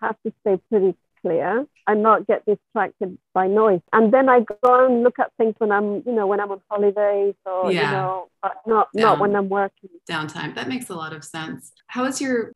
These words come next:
Speaker 2: approach and evolution as a designer changed throughout the years from, you know, when you were in your twenties in London to now?
Speaker 1: Um, I think the evolution has definitely changed because I became a mother, you know,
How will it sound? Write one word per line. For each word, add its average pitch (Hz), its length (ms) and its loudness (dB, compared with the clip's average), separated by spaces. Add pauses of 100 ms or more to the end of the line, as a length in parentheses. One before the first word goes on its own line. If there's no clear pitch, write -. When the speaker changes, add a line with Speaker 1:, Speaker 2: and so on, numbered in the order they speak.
(120)
Speaker 2:
approach 190 680 -4
and 185 260 -4
evolution 175 640 -6
as 165 180 -8
a 170 100 -6
designer 165 1000 -6
changed 160 580 -8
throughout 156 360 -6
the 151 100 -8
years 147 480 -10
from, 147 540 -6
you 165 100 -8
know, 147 200 -10 (120)
when 160 160 -10
you 156 60 -14
were 151 100 -8
in 151 100 -8
your 151 280 -12 (260)
twenties 156 500 -8
in 151 140 -8
London 151 540 -8 (180)
to 165 80 -12
now? 151 520 -10 (680)
Speaker 1:
Um, 302 360 6
I 277 140 6 (100)
think 359 180 6
the 294 140 4
evolution 254 460 2
has 233 140 -2
definitely 240 400 -2
changed 220 240 -4
because 202 360 -4
I 202 160 -2
became 196 420 -2
a 185 80 -2
mother, 190 500 -2
you 202 100 -4
know, 208 340 -4